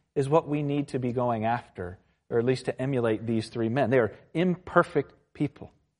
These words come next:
In fact, I would argue that their courage came from the object of their faith. And in fact, I think that's exactly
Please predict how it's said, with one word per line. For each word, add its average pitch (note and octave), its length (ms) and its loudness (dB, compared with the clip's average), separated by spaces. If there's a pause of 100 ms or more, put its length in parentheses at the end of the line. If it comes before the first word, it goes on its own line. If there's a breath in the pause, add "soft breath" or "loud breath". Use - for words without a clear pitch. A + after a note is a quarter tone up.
(680)
In C3+ 80 -6
fact, D3+ 260 6
I D#3+ 140 8
would G3 140 8
argue C#3 300 6
that B2+ 180 2
their A#2+ 140 2
courage G#2 760 0 (280)
came C3+ 220 -2
from B2+ 160 -4
the A2+ 180 -2
object C3+ 640 -2 (220)
of G2 120 -12
their G2 120 -6
faith. F#2 340 -8 (640)
And A2 60 -12
in G#2+ 60 -10
fact, C3 240 -6
I C3+ 80 -4
think F3 220 -6
that's D3 200 -6
exactly A#2+ 760 4